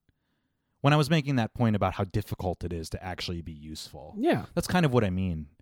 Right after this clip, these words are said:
Speaker 1: That we all have this amazing, like, more or less closed loop system of our brain that generates all of this
Speaker 2: Wattage.
Speaker 1: potential.
Speaker 2: Yeah.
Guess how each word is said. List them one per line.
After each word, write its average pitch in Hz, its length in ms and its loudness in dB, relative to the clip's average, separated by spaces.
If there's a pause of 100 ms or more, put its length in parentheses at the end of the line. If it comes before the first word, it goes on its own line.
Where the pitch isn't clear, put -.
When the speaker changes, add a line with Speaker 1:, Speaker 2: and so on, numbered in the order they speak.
(340)
Speaker 1:
That 123 140 6
we 127 100 8
all 143 180 8
have 127 120 4
this 123 280 4
amazing, 110 760 4
like, 87 160 0 (760)
more 135 300 6
or 143 80 4
less 117 280 4
closed 113 580 2
loop 104 240 2
system 95 460 -4
of 85 140 -4
our 82 160 -2
brain 80 480 -6 (360)
that 104 200 0
generates 107 720 2 (920)
all 127 260 6
of 117 80 0
this 117 220 0 (500)
Speaker 2:
Wattage. 139 140 0
Speaker 1:
potential. 117 640 4
Speaker 2:
Yeah. 113 240 -4